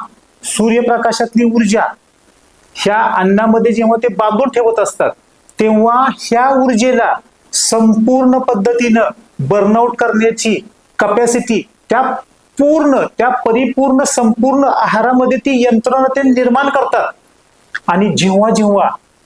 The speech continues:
आम्ही ही यंत्रणा बिघडवतो, तेव्हा तेव्हा आम्हाला व्यवस्थित कॅलरीज मिळत नाहीत, आमच्या शरीरामध्ये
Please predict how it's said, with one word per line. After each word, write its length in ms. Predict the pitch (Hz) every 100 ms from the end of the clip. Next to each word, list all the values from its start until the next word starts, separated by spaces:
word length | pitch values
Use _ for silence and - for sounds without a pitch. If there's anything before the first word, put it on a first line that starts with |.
| -
आम्ही 260 | 160 196 226
ही 280 | 226 220
यंत्रणा 500 | 214 196 214 220 220
बिघडवतो, 640 | 220 190 190 226 226 190 - _ _ _ _ _ -
तेव्हा 300 | 208 196 220
तेव्हा 440 | 220 226 214 196 143 - _
आम्हाला 640 | 165 175 202 208 214 226 - _ _ _ _ 151
व्यवस्थित 580 | 185 202 220 - 226 220 -
कॅलरीज 440 | 208 202 208 202
मिळत 340 | 160 170 208 208
नाहीत, 220 | 226 254 254 _ _ _ -
आमच्या 440 | 175 190 196 220 226
शरीरामध्ये 680 | 220 214 220 226 226 233